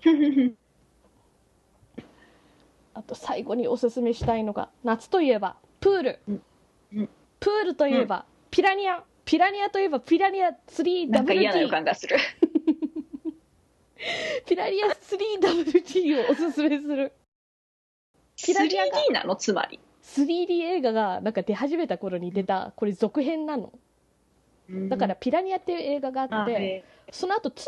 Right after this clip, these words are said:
Speaker 2: ーはすっ飛ばして、確か。
Speaker 1: うん。
Speaker 2: ピラニアもスリーダブルディーが出てきたの。
Speaker 1: あの、なんかゾンビとかなんか食ったりとかするんですか？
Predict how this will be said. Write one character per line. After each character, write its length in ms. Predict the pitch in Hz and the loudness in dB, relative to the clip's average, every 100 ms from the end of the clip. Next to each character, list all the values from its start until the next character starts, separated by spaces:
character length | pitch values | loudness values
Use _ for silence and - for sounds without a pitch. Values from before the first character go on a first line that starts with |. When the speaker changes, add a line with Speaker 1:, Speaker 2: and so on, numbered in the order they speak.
| 523 | 0
Speaker 2:
ー 20 | |
は 80 | 214 | 0
す 140 | - | -6
っ 40 | _ | _
飛 120 | 240 | -2
ば 100 | 233 | -2
し 100 | - | -4
て、 100 | 196 | -2
確 240 | 196 180 | -2 -4
か。 100 | 190 | -10
Speaker 1:
う 40 | 202 | -14
ん。 40 | 196 | -6
Speaker 2:
ピ 100 | 277 | -4
ラ 100 | 320 | -2
ニ 140 | 339 | -2
ア 60 | 320 | -2
も 160 | 302 226 | 0 -2
ス 160 | - | -2
リ 160 | 294 294 | -2 2
ー 40 | |
ダ 120 | 240 | 2
ブ 120 | 220 277 | 2 -2
ル 120 | 247 | 0
デ 100 | 285 | -2
ィ 60 | 226 | -2
ー 40 | |
が 100 | - | -6
出 80 | 180 | -8
て 120 | - | -10
き 80 | - | -18
た 100 | - | -20
の。 100 | 240 _ _ _ _ - _ - | -20 _ _ _ _ -20 _ -4
Speaker 1:
あ 200 | 196 190 | -2 0
の、 180 | 185 190 | 0 0
な 100 | 196 | 0
ん 40 | |
か 120 | 185 175 - | 0 -6 -4
ゾ 220 | - 208 | 2 2
ン 80 | 202 | 2
ビ 100 | 190 | -2
と 100 | - | -4
か 80 | 196 | -2
な 80 | 190 | -2
ん 40 | |
か 80 | - | -4
食 220 | - - | -4 0
っ 20 | 233 | 0
た 240 | - 196 | 2 0
り 80 | - | 0
と 120 | - | -2
か 100 | 196 | -2
す 120 | - | 0
る 60 | 196 | 0
ん 20 | |
で 40 | 190 | 0
す 100 | |
か？ 100 | - | -6